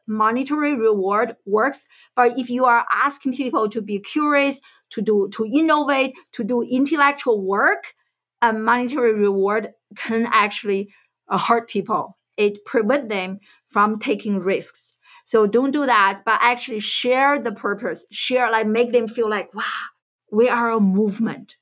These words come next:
That's what I tell my people. We are a movement. The, the Classroom Without Walls is a movement, and you are part of this movement. And that I discover is really good at motivating young people.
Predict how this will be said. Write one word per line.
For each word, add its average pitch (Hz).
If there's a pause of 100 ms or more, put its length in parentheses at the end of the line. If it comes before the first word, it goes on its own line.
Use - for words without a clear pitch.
(160)
That's 214
what 208
I 196
tell 196
my 185
people. 175
We 208
are 233
a 226
movement. 202 (420)
The, 202
the 208
Classroom 254
Without 220
Walls 190
is 208
a 190
movement, 185 (340)
and 208
you 233
are 226
part 208
of 196
this 196
movement. 180 (380)
And 208
that 202 (140)
I 202
discover 202
is 190
really 202
good 190
at 180
motivating 190
young 190
people. 185